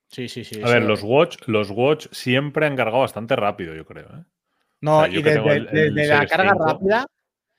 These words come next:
Speaker 1: desde que llegó la carga rápida, más todavía, ¿eh?
Speaker 2: Sí.
Speaker 1: Eso es verdad que da gustazo.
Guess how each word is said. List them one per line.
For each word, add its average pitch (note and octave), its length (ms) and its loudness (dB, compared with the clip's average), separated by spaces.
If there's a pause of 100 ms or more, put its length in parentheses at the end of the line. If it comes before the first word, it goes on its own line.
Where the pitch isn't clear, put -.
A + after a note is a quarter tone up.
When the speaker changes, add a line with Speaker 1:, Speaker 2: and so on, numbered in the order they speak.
(180)
Speaker 1:
desde D3 200 0
que D3+ 60 0
llegó C#3+ 140 0
la F3 100 4
carga F3 220 2
rápida, F3+ 500 0
más D3+ 240 -6
todavía, B2+ 540 -4
¿eh? F#2+ 100 -10
Speaker 2:
Sí. - 60 -16
Speaker 1:
Eso E3 120 -8
es D3+ 60 -6
verdad D3 260 -2
que D3 100 -6
da C#3 100 -2
gustazo. A#2+ 580 -10